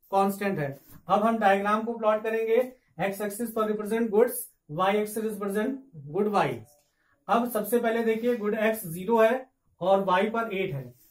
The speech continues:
तो आपका जो point सबसे पहला आएगा, ये वाई पर एट हो गया, X पर ज़ीरो,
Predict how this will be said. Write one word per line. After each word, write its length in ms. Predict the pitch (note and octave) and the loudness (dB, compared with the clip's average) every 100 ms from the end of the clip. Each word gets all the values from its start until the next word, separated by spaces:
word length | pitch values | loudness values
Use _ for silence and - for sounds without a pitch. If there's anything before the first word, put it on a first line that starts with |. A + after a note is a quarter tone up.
| _ _ | _ _
तो 60 | G3 | -8
आपका 480 | - F#3+ G#3+ A#3 A3+ | 0 0 0 0 -2
जो 140 | A3+ | -4
point 380 | - F#3 A3 - | -6 -4 -2 -4
सबसे 260 | G#3 A3+ | -6 -6
पहला 300 | A3 G#3+ G#3+ | -4 -2 0
आएगा, 420 | G#3+ G#3+ A3+ B3 _ _ D#3 | 0 0 -4 -6 _ _ -8
ये 160 | F3 | -6
वाई 260 | F#3+ F#3+ G3+ | -2 -2 -2
पर 320 | A3 A3 G#3+ | -2 -4 -4
एट 160 | G3 G#3+ | -6 -4
हो 140 | G#3+ | -4
गया, 360 | A3 A#3 B3 - _ - | -2 -2 -4 -12 _ -8
X 200 | F3+ F#3 | -8 -6
पर 160 | G#3+ G#3 | -8 -8
ज़ीरो, 420 | G#3 F#3 C#3 | -6 -8 -8